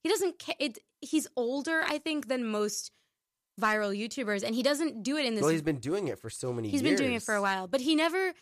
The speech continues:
Speaker 1: when you watch him, it feels just like classic comedy, and it doesn't
Speaker 2: Yeah.
Speaker 1: feel like YouTuber comedy,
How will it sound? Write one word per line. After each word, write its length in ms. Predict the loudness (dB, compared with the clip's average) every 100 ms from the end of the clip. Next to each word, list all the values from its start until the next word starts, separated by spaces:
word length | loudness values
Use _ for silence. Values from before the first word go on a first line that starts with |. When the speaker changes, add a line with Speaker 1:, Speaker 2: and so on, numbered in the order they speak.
| -18 _ _ -4
Speaker 1:
when 200 | 2 4
you 120 | 6
watch 280 | 4 2 -2
him, 160 | -4 -4 -4
it 120 | -6
feels 280 | -2 -4 -2
just 260 | -4 -6 -8 -8
like 260 | -6 -6
classic 640 | -10 -10 -4 -4 -4 -8 -10
comedy, 480 | -4 -4 -2 -2
and 100 | -2
it 120 | -2 0
doesn't 240 | 0 0
Speaker 2:
Yeah. 140 | -2
Speaker 1:
feel 140 | 0 0
like 180 | 0 -2
YouTuber 440 | -4 -4 -4 -4
comedy, 380 | -2 -2 -2